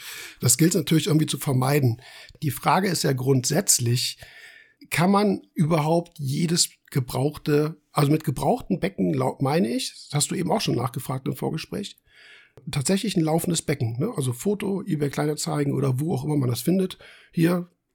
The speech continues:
kostet nicht so viel, komplett so abholen, wie es steht, mit Wasser, mit Tieren, mit Technik, mit allem Pipapo. Darum geht's, ne? Und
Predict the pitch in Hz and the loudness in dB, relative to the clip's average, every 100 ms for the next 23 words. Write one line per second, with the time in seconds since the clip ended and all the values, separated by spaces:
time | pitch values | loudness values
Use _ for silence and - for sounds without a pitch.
0 | _ - 170 165 160 170 165 156 - 151 | _ -6 -4 -2 -2 -2 0 -2 2 4
1 | 151 151 - _ - _ _ - 156 147 | 4 2 -4 _ -20 _ _ 0 0 2
2 | 160 156 143 156 139 160 139 127 - 160 | 0 2 2 0 0 2 4 2 0 0
3 | 147 139 - 135 131 120 120 - 127 127 | 2 0 0 0 0 -2 -2 0 2 4
4 | 135 147 156 135 127 120 - - 123 - | 0 -2 0 2 2 0 -2 -2 -2 -2
5 | 127 113 - 107 - 127 147 139 123 120 | -4 -6 -6 -10 -6 0 2 2 -2 -4
6 | - - _ _ _ 143 165 139 123 | -4 -8 _ _ _ -6 -4 -2 -2